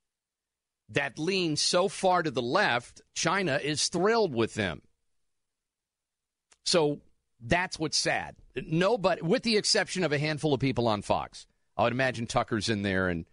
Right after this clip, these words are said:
a handful of others. And, and you know, Newsmax and, and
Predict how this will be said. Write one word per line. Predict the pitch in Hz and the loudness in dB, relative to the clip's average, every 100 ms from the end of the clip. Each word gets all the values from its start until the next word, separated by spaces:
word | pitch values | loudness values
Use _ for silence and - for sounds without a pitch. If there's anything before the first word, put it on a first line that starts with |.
| _ _ _ | _ _ _
a | 113 | -2
handful | 113 123 113 117 | 0 -2 -2 -4
of | 95 | -2
others. | 87 69 - - _ _ _ _ _ _ - | -2 -4 -16 -20 _ _ _ _ _ _ -6
And, | 127 127 135 | -4 -4 -4
and | 127 127 - | -4 -4 -6
you | - 143 | -4 0
know, | 110 | 2
Newsmax | 113 117 107 107 101 98 - 107 | 2 0 0 -2 -2 -2 -6 -6
and, | 95 87 87 | -6 -6 -8
and | 101 95 92 | -8 -8 -8